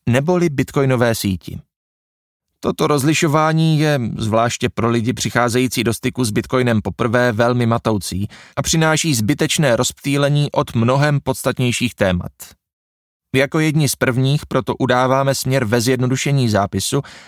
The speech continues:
a používáme všude Bitcoin s malým b. Pokud to nevyplývá z kontextu, či je nutné explicitně zdůraznit, že se jedná o bitcoinovou síť nebo protokol,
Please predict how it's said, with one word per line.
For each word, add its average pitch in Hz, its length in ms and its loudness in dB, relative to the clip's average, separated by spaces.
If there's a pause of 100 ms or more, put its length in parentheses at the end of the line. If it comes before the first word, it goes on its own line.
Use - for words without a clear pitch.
a - 80 0
používáme 160 760 0
všude 151 320 0
Bitcoin 143 720 0
s - 120 -4
malým 117 460 2
b. 98 320 0 (640)
Pokud 139 360 -2
to 110 140 -2
nevyplývá 110 600 2
z - 60 -6
kontextu, 110 540 -4
či - 200 -6
je 110 120 2
nutné 117 460 0 (100)
explicitně 131 720 -2
zdůraznit, 120 560 0
že 117 140 0
se 120 160 -4
jedná 123 380 0
o 113 80 0
bitcoinovou 123 640 0
síť - 340 -4
nebo 104 240 0
protokol, 101 640 -4